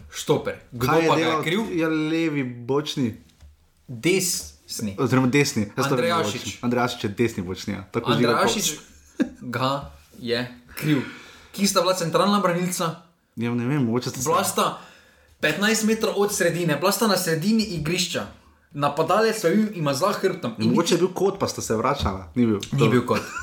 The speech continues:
Speaker 2: <laughs> Pa sem gledal tekmo,
Speaker 1: Samo
Speaker 2: pa se ne
Speaker 1: en
Speaker 2: spomnim.
Speaker 1: To je katastrofa od branjenja Olimpije.
Speaker 2: Pa zanimivo
Speaker 1: To je res, to Olimpija nov,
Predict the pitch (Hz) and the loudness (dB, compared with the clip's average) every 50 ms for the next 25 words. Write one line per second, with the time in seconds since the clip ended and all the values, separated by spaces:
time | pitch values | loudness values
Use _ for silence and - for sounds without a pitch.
0 | - 1077 1077 1077 - - - - - - - - - - - - - - - - | -10 -12 -14 -16 -18 -20 -4 0 0 0 0 -2 -6 -16 -20 -20 -20 -20 -20 -10
1 | - - 131 - 160 156 165 214 202 139 - - 127 123 - 131 113 - - 247 | -6 -4 -2 0 0 0 2 0 0 0 0 -2 -2 -2 -2 -4 -4 -2 0 0
2 | 262 262 262 254 - - - 226 240 247 - - 143 135 117 110 110 - - - | 0 0 0 -2 -2 -2 0 0 2 2 2 0 0 0 -2 -4 -6 -8 -14 -20
3 | - - - - - - - - - 190 214 226 208 - - - - - - _ | -20 -20 -20 -20 -20 -20 -16 -6 -2 0 0 0 -2 -4 -8 -16 -20 -20 -20 _
4 | _ _ _ _ _ _ _ _ _ _ _ - - - - 151 147 151 143 - | _ _ _ _ _ _ _ _ _ _ _ -18 -8 -6 -6 -4 -2 -2 -2 -2
5 | - - 185 180 202 196 - 147 120 120 110 110 131 151 151 147 139 135 127 127 | -4 -2 0 0 0 0 0 -2 -2 -2 -2 -2 0 0 0 0 0 0 0 0
6 | 127 139 156 156 156 - 127 113 - - - - - - - 139 139 165 160 190 | 2 0 0 -2 -2 -2 -2 -2 -4 -6 -18 -20 -14 -4 -2 0 0 2 2 2
7 | 226 240 226 - - 185 208 233 220 - - - - - - - - - _ _ | 2 2 2 2 2 2 2 2 2 2 0 0 0 0 -2 -6 -12 -18 _ _
8 | _ - - _ _ _ _ _ _ - 175 185 233 269 269 240 - - 151 143 | _ -20 -20 _ _ _ _ _ _ -4 -2 0 2 2 0 0 -2 -2 -2 0
9 | 139 147 170 202 220 202 - 170 160 143 135 135 139 160 180 185 180 | 0 0 0 0 0 -2 -2 -2 -2 -2 0 0 0 0 0 0 0